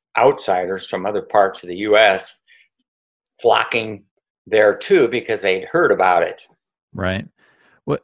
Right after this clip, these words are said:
Speaker 2: when the, so kinda going back to, to their personal history, uh, Roy and Alice got married in nineteen thirty-seven. They went to C U together.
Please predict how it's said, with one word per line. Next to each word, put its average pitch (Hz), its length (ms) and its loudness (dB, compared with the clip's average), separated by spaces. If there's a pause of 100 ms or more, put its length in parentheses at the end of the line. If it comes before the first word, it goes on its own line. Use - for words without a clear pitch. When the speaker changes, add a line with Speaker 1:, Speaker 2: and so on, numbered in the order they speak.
(100)
Speaker 2:
when 135 400 -2
the, 110 380 0 (200)
so 101 480 -2
kinda 127 180 -2
going 104 240 -2
back 101 280 -2
to, 92 420 -4 (220)
to 104 100 -4
their 101 180 0
personal 104 440 -4
history, 92 680 -8
uh, 92 240 -6
Roy 120 200 0
and 117 100 0
Alice 107 540 -2 (160)
got 104 200 -4
married 104 320 0
in 95 120 -2
nineteen 98 600 -6
thirty-seven. 95 920 -4 (420)
They 98 160 -4
went 107 240 0
to 98 260 -2
C - 220 -6
U 107 300 0
together. 98 680 0